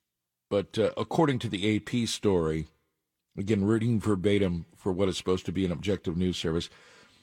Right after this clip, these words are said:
but the president last month stunned legal experts and others when he mistakenly claimed that he had total authority over governors in easing covid nineteen guidelines. More on that as we continue, too. There was a method to the madness.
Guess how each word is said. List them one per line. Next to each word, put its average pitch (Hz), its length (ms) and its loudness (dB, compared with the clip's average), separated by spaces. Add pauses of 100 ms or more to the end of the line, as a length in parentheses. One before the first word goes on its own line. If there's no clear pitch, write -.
(760)
but 123 140 2
the 131 80 0
president 180 420 6
last 175 320 6
month 156 220 2
stunned 226 380 6
legal 147 320 2
experts 143 360 0
and 123 80 0
others 135 440 0
when 117 160 -2
he 123 80 0
mistakenly 151 600 2
claimed 139 400 2
that 113 120 2
he 131 140 0
had 113 180 2
total 139 280 2
authority 117 440 2
over 104 200 0
governors 107 460 0
in 107 80 -4
easing 104 320 -2
covid 95 420 0
nineteen 90 440 -2
guidelines. 85 380 -2
More 170 300 4
on 101 180 2
that 92 300 2
as 87 160 -6
we 95 140 -4
continue, 90 520 -2
too. 87 280 -2
There 92 160 0
was 90 180 -2
a 92 60 -2
method 87 420 -2
to 87 80 -6
the 82 100 -2
madness. 82 580 -4